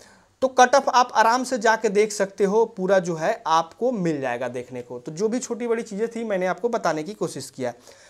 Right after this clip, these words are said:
अब एक एवरेज बात करें कि आपको कितना क्वेश्चन सही करना होगा या कितना क्वेश्चन आपने सही किया है, तो आप श्योर मान के चल सकते हो।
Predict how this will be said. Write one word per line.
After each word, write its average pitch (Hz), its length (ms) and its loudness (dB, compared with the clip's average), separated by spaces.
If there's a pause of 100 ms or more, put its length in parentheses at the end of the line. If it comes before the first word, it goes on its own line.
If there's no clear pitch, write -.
(200)
अब 269 120 6
एक 294 460 2
एवरेज 226 400 4
बात 233 280 0
करें 180 300 2
कि 226 100 -2
आपको 196 280 -2
कितना 233 360 -2
क्वेश्चन 247 420 -6
सही 185 240 -2
करना 175 340 -4
होगा 156 260 -4
या 185 160 -2
कितना 202 320 -6
क्वेश्चन 208 360 -6
आपने 190 240 -6
सही 165 220 -6
किया 156 240 -4
है, 147 200 -4 (320)
तो 233 80 4
आप 254 260 4
श्योर 220 220 2
मान 180 220 -2
के 240 100 -6
चल 175 220 0
सकते - 340 -12
हो। 117 240 -6